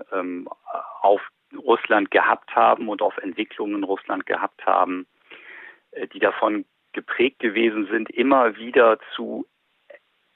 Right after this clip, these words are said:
entschuldigen, begründen, zu erklären, warum das, was Russland an, äh, militärischer Aggression auf der einen Seite, was Russland aber auch,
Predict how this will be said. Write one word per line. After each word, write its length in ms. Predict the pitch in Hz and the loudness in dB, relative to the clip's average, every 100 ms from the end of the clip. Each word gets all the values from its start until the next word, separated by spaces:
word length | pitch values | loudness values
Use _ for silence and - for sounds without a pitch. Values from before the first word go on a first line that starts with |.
| _ _ _ _ | _ _ _ _
entschuldigen, 1120 | 110 117 - - 139 147 135 127 127 123 120 107 | -6 -2 0 2 2 2 -2 -6 -6 -6 -8 -10
begründen, 800 | - - - 127 139 151 - 120 117 | -12 -8 0 2 2 -2 -8 -10 -8
zu 120 | - | -4
erklären, 840 | 104 107 - - 117 131 123 127 120 | -2 -2 -4 -2 0 2 0 -2 -2
warum 560 | 104 95 110 117 117 117 _ _ - - - - | 0 2 0 0 -4 -8 _ _ -20 -20 -20 -2
das, 120 | 110 - | -2 2
was 140 | 104 - | 0 0
Russland 560 | - 107 - 101 101 98 - | -6 -4 0 2 0 -4 -8
an, 560 | - 98 101 98 98 95 | -2 -2 0 -4 -6 -8
äh, 200 | - 98 | -10 -10
militärischer 920 | - 104 104 98 - 127 120 - 104 | -10 -8 -8 -4 2 2 2 2 2
Aggression 540 | 107 - 95 - 107 104 | 2 0 -4 -2 -4 0
auf 160 | 110 | -2
der 180 | - 95 | 0 2
einen 220 | 90 104 | 2 0
Seite, 360 | 107 120 127 - | 0 0 0 0
was 120 | 101 - | 0 0
Russland 320 | 110 - 107 | -6 -2 0
aber 300 | 104 104 95 | 0 2 4
auch, 280 | 98 101 101 | 6 4 2